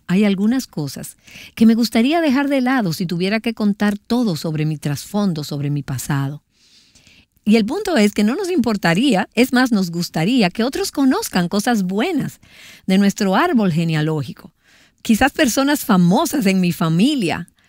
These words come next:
o en mi trasfondo. Pero hay cosas ahí, hay cosas especialmente en nuestras líneas familiares que preferiríamos que otros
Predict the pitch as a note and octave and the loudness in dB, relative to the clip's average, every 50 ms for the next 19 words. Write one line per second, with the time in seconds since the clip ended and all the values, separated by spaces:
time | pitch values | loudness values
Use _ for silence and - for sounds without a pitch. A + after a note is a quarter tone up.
0 | _ _ _ _ - F#3+ G3+ A3 A3 A#3+ A3 - B3+ A#3+ A3+ - - E4 F4+ G#4 | _ _ _ _ 0 2 4 4 4 2 2 0 0 0 -2 -2 -6 -6 -4 -2
1 | F4+ C4+ - - - _ _ _ _ _ _ _ _ _ _ _ _ - - - | -2 -2 -4 -4 -8 _ _ _ _ _ _ _ _ _ _ _ _ -20 -20 -20
2 | - - - _ _ _ - G3 F#3+ A3 C#4+ F4+ F#4+ - _ - C#4 D4+ D#4+ C#4 | -20 -20 -20 _ _ _ 0 2 2 2 0 0 -2 -4 _ -6 -4 -4 -4 -4
3 | - - E3 C#3+ - D#3+ D#3 D3 D3 C#3+ C#3+ E3 - _ _ _ _ _ _ _ | -2 -4 -4 -2 0 0 0 0 0 -2 -6 -8 -12 _ _ _ _ _ _ _
4 | _ _ - F3 A3+ A#3 - C4 C4+ - C#4 C4 - - - - - - - F3+ | _ _ -4 -2 -2 -2 -4 -6 -4 -2 -4 -4 -4 -4 -4 -4 -4 -4 -4 -6
5 | E3+ - - G3+ A#3+ D4+ C#4 C4+ C#4+ C4+ B3+ A#3+ G#3+ F#3+ F#3 F3+ F3 F3 - - | -6 -2 -2 -2 -2 0 0 0 -2 -2 0 0 0 0 0 0 -2 -4 -2 -2
6 | E3+ E3 - - E3+ G3 B3 D4 C#4+ C#4 B3+ - - G#3 G3 F#3 E3+ D#3 D#3 D#3 | -4 -2 -2 -2 -2 -2 0 0 -2 -4 -4 -4 -2 0 0 0 0 0 0 0
7 | C#3+ C#3 C3+ D3 E3 - - - A3 G3+ - A#3 G#3+ - G#3+ G#3 G3+ G#3 F#3+ A#3 | 0 -2 -2 -4 -6 -8 -2 0 0 2 4 2 2 4 2 2 4 2 2 2
8 | D4+ D#4+ C4+ F#3+ F#3+ F#3 - - G3+ - - _ A3+ A#3+ B3+ - - F#3+ G3 F3 | 2 2 2 0 0 -2 -2 -4 -6 -6 -4 _ -4 -2 -2 -2 -2 -4 -4 -4
9 | - | -6